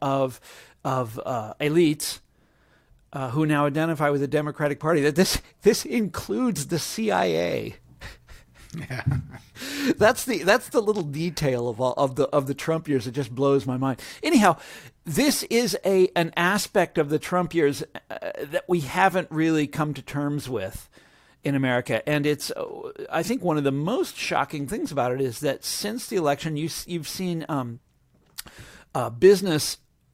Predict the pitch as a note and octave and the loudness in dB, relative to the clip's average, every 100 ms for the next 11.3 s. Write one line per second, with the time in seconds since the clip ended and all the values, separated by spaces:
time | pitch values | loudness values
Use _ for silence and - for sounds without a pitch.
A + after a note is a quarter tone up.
0 | _ D3+ - D3 B3 A#3+ G3+ G3 - - | _ -10 -2 0 2 2 4 2 0 -4
1 | C#3+ C3 C3+ E3 A3+ A3+ C#3 B2+ C3+ C3+ | -4 -2 0 0 0 2 2 0 -2 -2
2 | - F#3+ E3 E3 D3+ B2 - A3+ - C#3+ | -2 -2 -4 -4 -4 -4 0 -2 0 -2
3 | C3+ D3 A#2+ C#3+ C#3 C#3+ C#3+ D3 D3 C3 | 0 -2 -4 -4 -4 -4 -4 -4 -6 -6
4 | C#3 E3 E3+ A#2+ - - - - - - | -6 -6 -6 -10 -14 -20 -20 -20 -20 -8
5 | B2+ A#2 C#3+ D3+ D3+ - D3+ D#3 C#3+ C#3 | -2 0 2 0 0 2 4 4 2 -4
6 | B2 C3+ D3+ D3+ E3 C3+ B2+ C3 D#3+ - | 2 4 4 2 -6 -6 -4 -4 -4 -4
7 | - C#3 C#3 C3+ C3+ C3 - C#3 C3+ - | -2 0 0 0 -2 -2 -2 -2 -2 0
8 | E3+ G#3 A#3 - F3 - - - C#4 A#3+ | 4 6 6 4 -2 -8 -8 -2 -2 -2
9 | - - _ _ B2 - - - D#3 G3+ | -8 -14 _ _ -4 -4 -4 -4 4 6
10 | A3 G3 F3 F3 D#3 D#3 D3+ - E3 B2+ | 8 6 2 2 6 6 4 -2 -4 -4
11 | - E3+ C#3 | -4 -4 -4